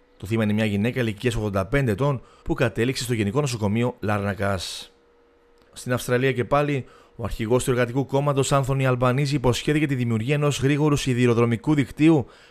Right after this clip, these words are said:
πεντακοσίων εκατομμυρίων δολαρίων που θα συνδέει το Σίδνεϊ με το Νιούκαστ σε περίπτωση που το Εργατικό Κόμμα κερδίσει τις προσεχείς ομοσπονδιακές εκλογές. Τα τρένα υψηλής ταχύτητας θα έκαναν το ταξίδι αυτό σε σαράντα πέντε λεπτά.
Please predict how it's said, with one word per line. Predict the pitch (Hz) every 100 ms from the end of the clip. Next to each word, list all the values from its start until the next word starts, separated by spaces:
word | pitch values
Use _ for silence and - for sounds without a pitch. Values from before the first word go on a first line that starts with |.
| -
πεντακοσίων | 110 104 104 98 135
εκατομμυρίων | 123 117 117 123 143
δολαρίων | 127 117 156 139 - - -
που | -
θα | 147
συνδέει | 135 123 151
το | 131
Σίδνεϊ | - 175 120 117
με | 131
το | 123 117
Νιούκαστ | 131 151 165 147 - - -
σε | - 165
περίπτωση | 147 156 147
που | 139
το |
Εργατικό | 131 123 123
Κόμμα | 131 151 151
κερδίσει | 123 113 135 147 143 - -
τις | - 131
προσεχείς | 127 135 123 104 143 143 - - -
ομοσπονδιακές | 160 160 - 139 113 110 135
εκλογές. | 127 110 117 113 - - - - _ _ _ _ _ _ _ _ _ _ _
Τα | -
τρένα | 104 113
υψηλής | 117 - 117
ταχύτητας | 120 104 123 123
θα | -
έκαναν | 113 120
το | 117
ταξίδι | 110 98 123 120
αυτό | 110 - - 127 135 -
σε | -
σαράντα | 135 147 117 101
πέντε | 143 139
λεπτά. | 117 107 110 107